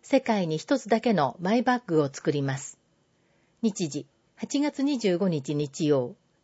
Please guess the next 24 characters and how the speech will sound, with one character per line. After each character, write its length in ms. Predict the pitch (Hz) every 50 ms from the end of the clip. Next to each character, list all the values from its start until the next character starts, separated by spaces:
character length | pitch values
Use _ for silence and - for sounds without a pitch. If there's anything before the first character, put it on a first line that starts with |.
| _
一、 400 | - 190 - - - 180 151 - _ _ _ _
十 220 | - 240 233 240 240
一 240 | 208 - - 202 151
時、 160 | 135 117 - _ _ _ _ _ _ -
二、 260 | 190 190 185 180 - _ _ _ _
十 240 | - 262 262 214 165
四 160 | 175 185 165
時、 200 | - 151 135 - _ _ _ _ _ _ -
各 240 | - 247 - -
六 240 | 165 160 156 - 185
十 120 | 170 190 180
分。 380 | - _ - 135 135 143 143 - _ _ _ _ _ _ _ _
場 120 | - 190 190
所、 320 | - - 208 190 180 - - _ _ _
市 180 | - - - 220
民 220 | 240 277 277 254 -
交 220 | - 254 247 240
流 160 | 240 240 233
セ 180 | - - 214 180
ン 60 | 151
タ 400 | - - 147 135 135 131 135 135
ー。 640 | _ _ _ _ _ _ _ _ _ _ _ _ _
対 180 | - 226 226 214
象、 440 | - - 208 180 180 170 170 -